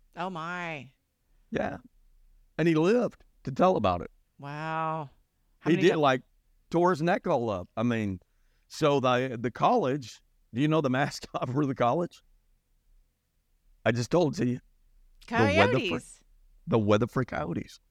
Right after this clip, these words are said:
Speaker 1: Oh, my
Speaker 2: Yep.
Speaker 1: goodness. So, um, going back to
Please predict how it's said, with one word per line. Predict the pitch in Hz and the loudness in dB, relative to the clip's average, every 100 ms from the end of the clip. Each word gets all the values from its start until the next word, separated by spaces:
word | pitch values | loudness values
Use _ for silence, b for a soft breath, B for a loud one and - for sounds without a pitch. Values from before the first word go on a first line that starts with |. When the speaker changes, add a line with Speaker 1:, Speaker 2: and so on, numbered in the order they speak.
| _ 165 | _ -12
Speaker 1:
Oh, | 175 | -10
my | 202 214 | -8 -2
Speaker 2:
Yep. | |
Speaker 1:
goodness. | - - 160 135 - - _ b b b b b _ | 0 0 -4 -14 -20 -20 _ b b b b b _
So, | - 233 233 226 214 - | -6 -2 0 0 -2 -4
um, | 196 185 156 156 - _ _ - - - _ - | -4 -4 -6 -12 -20 _ _ -20 -20 -20 _ -4
going | 226 247 | -2 0
back | 226 190 - | 0 0 -4
to | - 196 170 170 | -8 -6 -4 -8